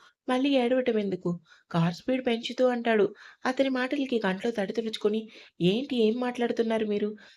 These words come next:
సరిగా వినిపించలేదు మన అమ్మాయికి. నీకు చెవుడుందా?" కారు స్టీరింగ్ తిప్పుతూ,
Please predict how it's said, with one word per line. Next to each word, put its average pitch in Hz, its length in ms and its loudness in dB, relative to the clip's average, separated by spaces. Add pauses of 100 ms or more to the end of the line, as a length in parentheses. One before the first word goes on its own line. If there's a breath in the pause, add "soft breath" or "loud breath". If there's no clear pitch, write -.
(160 loud breath)
సరిగా 175 340 4
వినిపించలేదు 233 680 0
మన 202 160 -2
అమ్మాయికి. 180 480 0 (380 loud breath)
నీకు 247 220 -2
చెవుడుందా?" 214 540 2 (440 soft breath)
కారు 247 280 0
స్టీరింగ్ 240 440 2
తిప్పుతూ, 214 360 0